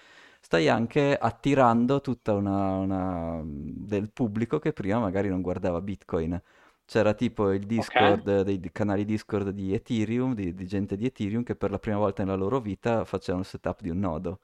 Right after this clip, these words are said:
Speaker 1: Chiaramente Ethereum non, non puoi fare il setup di un nodo, <laughs> è una follia, cioè, ce ne sono solo
Speaker 2: Certo,
Speaker 1: cinque.
Speaker 2: certo.
Speaker 1: E mentre, e quindi, cioè,
Speaker 2: Certo.
Speaker 1: questi qua per la prima volta guardavano cos'è un nodo, impro-, provavano a installare Bitcoin, gli chiedevano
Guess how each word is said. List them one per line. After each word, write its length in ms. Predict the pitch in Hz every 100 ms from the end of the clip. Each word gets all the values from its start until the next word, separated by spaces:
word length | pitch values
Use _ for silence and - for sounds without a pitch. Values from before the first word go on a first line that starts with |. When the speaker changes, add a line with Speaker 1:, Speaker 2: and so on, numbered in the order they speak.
| _ _ _
Speaker 1:
Chiaramente 420 | - 95 90 90
Ethereum 420 | 85 - 104 107
non, 200 | 98 92
non 100 | 95
puoi 220 | 92 104 87
fare 200 | 95 87
il 60 |
setup 260 | - 92 87
di 80 | 87
un 80 | 90
nodo, 360 | 80 82 90
<laughs> 400 | 98 - - -
è 80 | -
una 140 | 98
follia, 440 | 95 98 95 92 90
cioè, 180 | - 92
ce 120 | -
ne 80 | 95
sono 180 | - 95
solo 200 | 143 101
Speaker 2:
Certo, 80 | 131
Speaker 1:
cinque. 400 | 98 92 104 101
Speaker 2:
certo. 380 | 135 - 131 _
Speaker 1:
E 100 | 180
mentre, 380 | 120 110 139 113
e 80 | -
quindi, 340 | 117 110 117
cioè, 220 | 160 95
Speaker 2:
Certo. 120 | - -
Speaker 1:
questi 300 | 123 113 160
qua 180 | 113 107
per 120 | 104
la 60 | 98
prima 200 | 131 120
volta 340 | 98 98 117
guardavano 540 | 101 98 92 98 95
cos'è 220 | 95 90 104
un 80 | 110
nodo, 320 | 104 98 101
impro-, 340 | 95 87 90
provavano 720 | 82 95 90 90 90 87 87
a 20 | 87
installare 680 | - 98 87 85 85 87 87
Bitcoin, 640 | 110 104 - 101 98 95
gli 140 | 98
chiedevano 800 | - 87 87 87 87 87 87 98